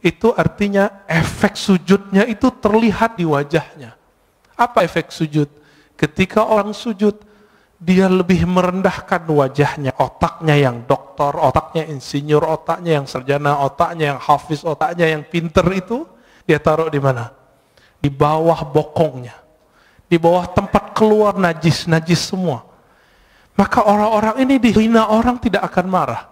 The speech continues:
Kenapa? Dia sendiri telah menghinakan dirinya di hadapan Allah Ta'ala.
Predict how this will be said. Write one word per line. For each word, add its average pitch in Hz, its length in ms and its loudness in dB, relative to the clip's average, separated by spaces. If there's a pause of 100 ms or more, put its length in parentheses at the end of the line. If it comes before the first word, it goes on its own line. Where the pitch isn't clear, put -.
(380)
Kenapa? 156 580 -2 (300)
Dia 135 240 2
sendiri 156 320 2
telah 139 240 2
menghinakan 156 800 -2
dirinya 160 400 0
di 127 80 -4
hadapan 123 480 -2
Allah 127 320 -2
Ta'ala. 113 380 -8